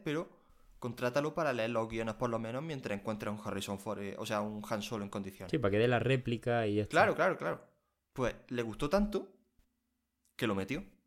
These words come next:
Speaker 2: Claro, porque cuando daba la réplica a las leyes era como, "Joder, este tío es, es Han Solo". Sí, pero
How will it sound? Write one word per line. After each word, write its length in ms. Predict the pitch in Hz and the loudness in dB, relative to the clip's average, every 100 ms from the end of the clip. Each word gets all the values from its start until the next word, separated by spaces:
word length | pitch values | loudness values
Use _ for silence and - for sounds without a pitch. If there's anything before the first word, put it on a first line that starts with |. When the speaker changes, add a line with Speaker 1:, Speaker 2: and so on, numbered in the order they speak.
| _ _ _ _ | _ _ _ _
Speaker 2:
Claro, 240 | 120 123 | 4 6
porque 380 | 117 107 104 98 | 4 0 0 2
cuando 200 | 110 110 | 2 4
daba 200 | 104 120 | 4 6
la 100 | 131 | 6
réplica 480 | 127 139 131 123 123 | 6 4 4 4 4
a 40 | |
las 160 | 123 120 | 4 2
leyes 460 | 127 135 127 127 135 | 4 4 4 2 0
era 260 | 110 113 113 | 2 4 4
como, 380 | 107 107 101 101 | 4 4 2 2
"Joder, 280 | - 110 110 | 2 2 2
este 220 | 95 98 | 2 0
tío 240 | 95 110 104 | 2 2 2
es, 400 | 104 101 104 101 - - - - - | 0 -2 -6 -8 -10 -18 -20 -20 -4
es 220 | 110 - | -2 2
Han 120 | 107 | 2
Solo". 320 | 98 110 101 - - - - - - - - - | 2 2 2 -2 -16 -20 -20 -20 -20 -20 -20 -18
Sí, 380 | - - 170 180 170 | 2 10 10 10 8
pero 260 | 107 98 | 6 6